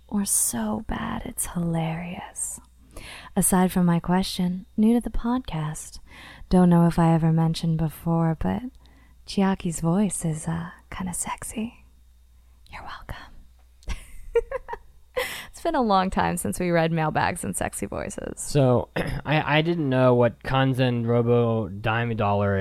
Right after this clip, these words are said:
Speaker 2: is. So, eh, by the way, the, uh, the last word kinda sounds like dime a dollar.
Speaker 1: Yeah, I wasn't
Speaker 2: I don't know.
Speaker 1: Dimey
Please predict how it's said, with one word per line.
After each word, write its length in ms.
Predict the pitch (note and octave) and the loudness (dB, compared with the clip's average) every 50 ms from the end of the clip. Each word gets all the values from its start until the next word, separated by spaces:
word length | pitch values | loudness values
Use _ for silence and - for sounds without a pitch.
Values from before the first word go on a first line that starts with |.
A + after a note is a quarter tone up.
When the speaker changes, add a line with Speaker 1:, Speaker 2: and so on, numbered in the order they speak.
| F#2+ F2+ F2+ | 0 0 -2
Speaker 2:
is. 180 | F#2+ F#2 G2+ - - - | -4 -4 -8 -10 -12 -14
So, 200 | - - - - - - | -12 -10 -10 -10 -10 -10
eh, 120 | - - G#2+ - | -10 -10 -8 -4
by 100 | - B2 | -4 -2
the 60 | A#2+ A#2 | -2 -2
way, 160 | A#2 A2+ A2 | -2 -2 -2
the, 240 | G#2 A2 G#2+ G#2+ G#2 | -2 -4 -4 -2 -2
uh, 200 | G#2 G2+ G2+ G2+ A2 | -2 -2 -4 -4 -4
the 80 | A#2 | -2
last 240 | A#2+ C3 C3+ C#3+ - | 2 2 2 4 4
word 140 | D3 C3+ - | 2 0 0
kinda 180 | C#3 B2+ A#2+ A2+ | 0 -2 -2 -2
sounds 140 | A#2+ A2 | -4 -4
like 160 | A2 G#2 G2+ G2 | -6 -6 -4 -2
dime 240 | G#2+ G#2+ A2 G#2+ | -2 -2 -2 -2
a 40 | G#2 | -4
dollar. 380 | F#2 G2+ F#2 F2+ F#2 F2 E2 - - - - - | -4 -4 -4 -4 -4 -6 -8 -8 -10 -12 -6 0
Speaker 1:
Yeah, 180 | G#3+ A3 G#3 G3+ | 4 6 8 8
I 160 | F#3+ G3+ A3 | 8 6 4
wasn't 360 | A3 A#3 A3 A3+ A3 G#3+ - - | 4 2 0 0 -2 -4 -4 -6
Speaker 2:
I 40 | - | -10
don't 120 | F3+ - | -8 -4
know. 100 | - F#3 F3 | -2 0 2
Speaker 1:
Dimey 880 | F#3 G#3 A3 A3 A3 A3 G#3+ G#3 G3+ G3+ G3 G3 F#3+ F#3+ F#3 F#3 F#3 | 2 4 4 4 4 4 4 4 2 2 0 0 0 0 0 -2 -2